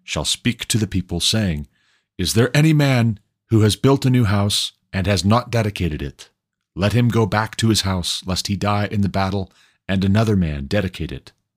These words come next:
And is there any man who has planted a vineyard and has not enjoyed its fruit? Let him go back to his house, lest he die in the battle,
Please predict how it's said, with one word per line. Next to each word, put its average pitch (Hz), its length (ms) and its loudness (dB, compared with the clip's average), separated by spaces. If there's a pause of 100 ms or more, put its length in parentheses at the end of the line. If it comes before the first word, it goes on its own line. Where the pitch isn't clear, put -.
(280)
And 123 160 2
is 147 180 4
there 156 240 2
any 160 220 4
man 139 320 2
who 120 160 2
has 117 180 2
planted 123 460 0
a 127 80 4
vineyard 104 460 0 (420)
and 104 160 -2
has 107 180 0
not 113 260 0
enjoyed 104 380 2
its 101 140 -4
fruit? - 380 -4 (680)
Let 101 140 2
him 113 120 2
go 110 140 4
back 113 320 0
to 135 120 4
his 123 140 4
house, 92 460 0 (260)
lest 98 200 -2
he 107 100 0
die 107 340 2
in 113 200 2
the 107 60 4
battle, 92 480 -2